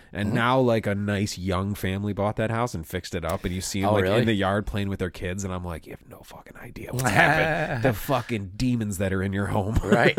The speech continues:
Speaker 2: right.
Speaker 1: <laughs> The
Speaker 2: Yep.
Speaker 1: fucking horrible shit. You'd be horrified if we told you the stories.
Speaker 2: Oh, yeah.
Speaker 1: Kinda the same thing. It's all classy now, and you're just like, "Whew." <laughs>
Speaker 2: Yeah, yeah,
Speaker 1: Used to be a
Speaker 2: exactly.
Speaker 1: very different place.
Speaker 2: It was a very, very different place.
Speaker 1: It's amazing what a coat of paint will do.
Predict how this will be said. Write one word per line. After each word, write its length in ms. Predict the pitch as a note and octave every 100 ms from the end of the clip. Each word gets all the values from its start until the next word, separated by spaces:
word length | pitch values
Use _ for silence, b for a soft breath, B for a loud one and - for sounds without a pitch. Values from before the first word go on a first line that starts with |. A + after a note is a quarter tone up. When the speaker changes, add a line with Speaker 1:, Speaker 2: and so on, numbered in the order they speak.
| F3+
Speaker 2:
right. 260 | G3+ B2+ E3+
Speaker 1:
<laughs> 140 | F#3
The 100 | F3 -
Speaker 2:
Yep. 220 | A#2+ B2+ -
Speaker 1:
fucking 280 | C3+ A#2+
horrible 480 | G2+ A2 B2+ B2 B2
shit. 320 | A#2 B2 A2 F2+ B B
You'd 200 | A#2 B2+
be 100 | B2
horrified 720 | G#2+ A2+ C3 A#2 G#2 G#2 F#2+
if 80 | F#2
we 80 | G2
told 220 | F#2 F2
you 100 | E2+
the 80 | D#2
stories. 360 | E2 D#2 C#2
Speaker 2:
Oh, 120 | A#2 G#2+
yeah. 280 | F#2+ G2 - -
Speaker 1:
Kinda 160 | D3+
the 80 | D3+
same 240 | C3+ D3+ C3+
thing. 180 | G#3 B2
It's 160 | E2+
all 160 | A#2 A#2+
classy 400 | C3+ B2+ C#3 G2
now, 240 | E2+ D#2+
and 80 | F2
you're 100 | F2+
just 140 | F2
like, 200 | E2+ E2+
"Whew." 220 | - - D#2+ -
<laughs> 360 | G#3+ D#3 G#2
Speaker 2:
Yeah, 260 | G2 C#3 A2 F2 F2
yeah, 220 | B2 B2+
Speaker 1:
Used 160 | C3
to 60 | A#2
be 60 | B2+
a 20 |
Speaker 2:
exactly. 180 | G#2 F#2+
Speaker 1:
very 240 | B2+ A#2+
different 260 | A#2+ G#2+ G2+
place. 380 | F#2 C#2+ - -
Speaker 2:
It 200 | G#2 G#2
was 160 | G2+ F#2+
a 20 |
very, 360 | F#2 G#2 A2 G2
very 340 | F#2+ A2+ F2+
different 260 | F2 E2+ E2
place. 220 | F2+ F2
Speaker 1:
It's 80 | -
amazing 320 | C3+ C#3+ C3+
what 80 | C3
a 40 |
coat 200 | - C3+
of 80 | B2+
paint 180 | C3+ A2
will 80 | D2+
do. 180 | C#2+